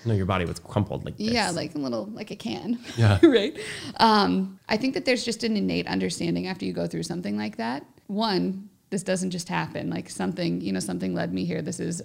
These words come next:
Speaker 2: a directive part of my path. Uh, but two, I have the capability to make decisions now. And after going through, you know,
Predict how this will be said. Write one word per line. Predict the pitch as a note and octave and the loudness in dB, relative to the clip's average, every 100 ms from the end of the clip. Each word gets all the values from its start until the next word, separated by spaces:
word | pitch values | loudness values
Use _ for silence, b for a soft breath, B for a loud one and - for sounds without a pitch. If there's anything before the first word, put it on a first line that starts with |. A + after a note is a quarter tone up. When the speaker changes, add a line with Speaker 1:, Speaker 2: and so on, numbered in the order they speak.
| F3 | -6
Speaker 2:
a | |
directive | F3 E3 E3+ F3+ F3 - - | -4 -2 -4 -6 -8 -10 -8
part | F3 | -6
of | E3 | -4
my | F3+ E3+ | -4 -4
path. | E3+ D#3+ - G3+ - B B B | -4 -4 -4 -6 -12 B B B
Uh, | F#3+ | 2
but | F#3+ G3 - | 2 0 -6
two, | - D4+ A#3 F#3+ F3 F3+ - B B B B _ _ | 0 2 4 4 2 0 -8 B B B B _ _
I | F3 | 0
have | G3 A3+ | 2 0
the | G#3+ | -2
capability | G#3 F#3 F3+ E3+ F3+ | -2 -2 0 0 0
to | F3 | 0
make | F3 E3 | -2 -2
decisions | E3+ E3+ E3 F3 C#3+ - | -4 -4 -4 -4 -4 -8
now. | - - - - G3+ G#3+ - | -8 -8 -8 -8 -10 -8 -2
And | G3 F#3+ G3 - | 0 0 -2 0
after | C4 D4 | 0 2
going | G3+ G#3+ A4 | 2 4 2
through, | F4+ G3 F3 F3 - | 2 4 4 2 0
you | A#3 | 0
know, | G3 F3 | 2 0